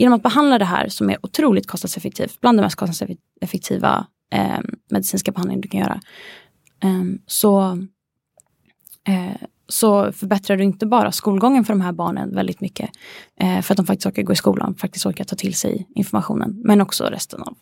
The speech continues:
av livet. En annan lösning som är, har visat sig vara extremt effektiv och funkar väldigt bra, eh, som, eh, som Divit, eh, alltså Storbritanniens motsvarighet till Sida, nyligen har gjort en, en studie på, eh, är något som heter streaming. Och det är det mest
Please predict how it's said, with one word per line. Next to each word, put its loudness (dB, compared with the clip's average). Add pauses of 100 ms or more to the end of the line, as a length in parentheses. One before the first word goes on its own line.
(160)
av -4
livet. -2 (880)
En 4
annan 6
lösning 2
som 4
är, -2 (120)
har -2
visat 2
sig 2
vara 0
extremt -2
effektiv -4
och -6
funkar -4
väldigt -4
bra, 0 (420)
eh, 0
som, 2
eh, -2
som -2
Divit, 2 (200)
eh, -6 (120)
alltså -6
Storbritanniens -4
motsvarighet -8
till -10
Sida, -2 (260)
nyligen 4
har -2
gjort -2
en, -2
en -2
studie 4
på, -4 (380)
eh, 2
är 4
något 0
som -4
heter -4
streaming. 0 (460)
Och -2
det 6
är 4
det 2
mest -6